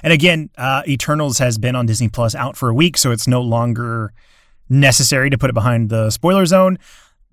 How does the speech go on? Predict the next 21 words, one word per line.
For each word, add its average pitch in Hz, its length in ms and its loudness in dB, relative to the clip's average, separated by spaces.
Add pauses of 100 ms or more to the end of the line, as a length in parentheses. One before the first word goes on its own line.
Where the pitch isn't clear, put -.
(100)
That 160 260 0
is 113 160 0
a 104 60 -2
huge 104 720 -2
event 104 420 -6 (340)
of 113 720 -10
having 123 800 0
a 120 180 -2
celestial 113 880 0 (400)
half - 460 0 (240)
born 123 680 0
and 120 240 2
left 131 300 2
in 123 80 0
the 123 160 0
ocean, 110 500 -2 (380)
uh, 110 520 -8 (720)
turned 151 300 2
into 139 260 0
a 123 60 0
stone. 120 600 0